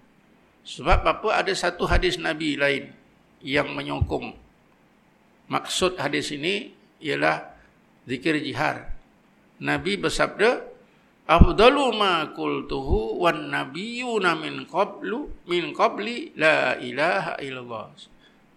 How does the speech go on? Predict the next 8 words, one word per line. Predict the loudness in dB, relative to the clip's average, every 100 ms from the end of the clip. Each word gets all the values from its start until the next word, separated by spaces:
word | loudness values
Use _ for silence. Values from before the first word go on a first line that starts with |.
| -10
Seabdal-abdal | -2 0 0 4 4 6 4 4 4 4 6
yang | 4 4
aku | 2 0
sebut. | -2 -2 -4 -4 -4 -6 _ _ _ -18
Ha, | -16 -16 -18 -6
yang | -4 -4
Nabi | -4 -4
sebut. | -6 -4 -4